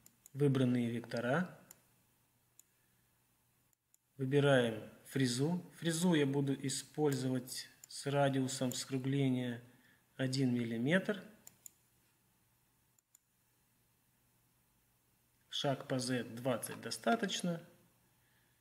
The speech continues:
Скорости устраивают. Шаг по Y я выставляю обычно пятнадцать процентов. Это составляет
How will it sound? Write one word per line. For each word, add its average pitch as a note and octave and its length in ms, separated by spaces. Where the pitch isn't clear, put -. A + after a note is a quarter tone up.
Скорости C3+ 840
устраивают. F3 920
Шаг - 580
по D3+ 140
Y C#3+ 640
я C#3+ 160
выставляю C#3+ 520
обычно C3+ 580
пятнадцать C3+ 500
процентов. F#3+ 600
Это C#3 320
составляет D#3+ 800